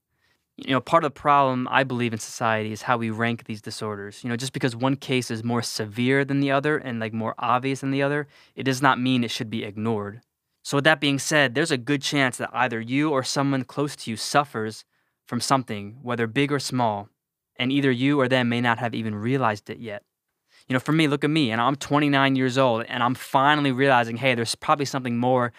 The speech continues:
to my anxiety than just, you know, just insecurities and, like, the condition of my heart.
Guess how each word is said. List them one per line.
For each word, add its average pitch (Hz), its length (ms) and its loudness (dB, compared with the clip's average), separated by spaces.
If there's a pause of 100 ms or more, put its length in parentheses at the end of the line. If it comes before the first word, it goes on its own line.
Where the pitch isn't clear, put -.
(100)
to - 80 -2
my 127 120 6
anxiety 120 580 2 (200)
than 117 180 -2
just, 117 400 0 (240)
you 120 80 -2
know, 117 60 2
just - 280 -4 (140)
insecurities 120 800 -2
and, 110 160 -2 (280)
like, 110 320 -2
the 110 80 -6
condition 123 420 -2
of 120 80 2
my 110 140 0
heart. 120 260 2